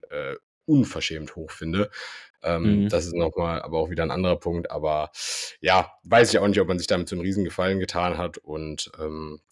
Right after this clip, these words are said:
Speaker 1: ich denke, wir sollten uns da dann vielleicht auch wieder mehr so ein bisschen auf das Sportliche konzentrieren und mal hoffen, dass, ähm, ja, die Partien gegen Frankreich und die Niederlande gegen wirklich zwei sehr starke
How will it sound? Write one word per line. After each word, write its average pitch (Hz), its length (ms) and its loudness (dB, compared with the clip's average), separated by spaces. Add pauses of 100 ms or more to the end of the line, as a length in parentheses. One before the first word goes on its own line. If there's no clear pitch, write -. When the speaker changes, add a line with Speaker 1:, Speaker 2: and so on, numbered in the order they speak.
Speaker 1:
ich - 120 -8
denke, 76 260 -6
wir 80 80 -10
sollten 80 280 -2
uns - 180 -8
da 76 160 -2
dann 80 180 -2
vielleicht 82 280 -8
auch 78 100 -8
wieder 76 160 -8
mehr 82 380 -2
so 76 80 -10
ein 76 80 -10
bisschen 78 160 -12
auf - 80 -16
das - 240 -12 (320)
Sportliche 117 720 4
konzentrieren 101 640 0
und 90 100 -2
mal 87 120 -2
hoffen, 95 300 -4
dass, 90 400 -4
ähm, 85 400 -8 (320)
ja, 95 180 2
die 80 100 -8
Partien 95 540 -6 (120)
gegen 90 240 -4
Frankreich 92 440 -4
und 87 120 -6
die 85 60 -10
Niederlande 90 520 -4
gegen 82 260 -8
wirklich 87 240 -18
zwei 85 180 -6
sehr 82 140 -4
starke 98 540 -2